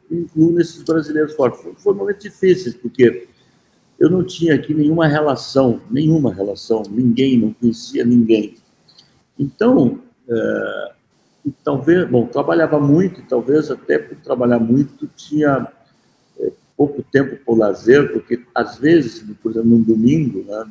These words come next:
no sábado, né, muitas vezes no domingo, nós comprávamos, né, uma garrafa de cachaça, nós quatro, cinco, seis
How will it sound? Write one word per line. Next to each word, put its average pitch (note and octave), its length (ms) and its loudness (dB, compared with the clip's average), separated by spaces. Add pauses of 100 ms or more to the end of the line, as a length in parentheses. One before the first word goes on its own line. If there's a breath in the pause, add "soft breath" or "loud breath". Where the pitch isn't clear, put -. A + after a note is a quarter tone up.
no G2+ 60 -20
sábado, G2 760 0
né, G#2 140 -14
muitas G2+ 300 -10
vezes G#2 180 -4
no G2 80 -18
domingo, A2+ 460 0
nós A#2 220 -4
comprávamos, A#2+ 600 -2
né, A2+ 60 4
uma A#2 240 2
garrafa G#2+ 500 -2
de - 120 -20
cachaça, B2 580 2
nós A2 220 -8
quatro, - 340 -2
cinco, B2 220 -2
seis B2 360 4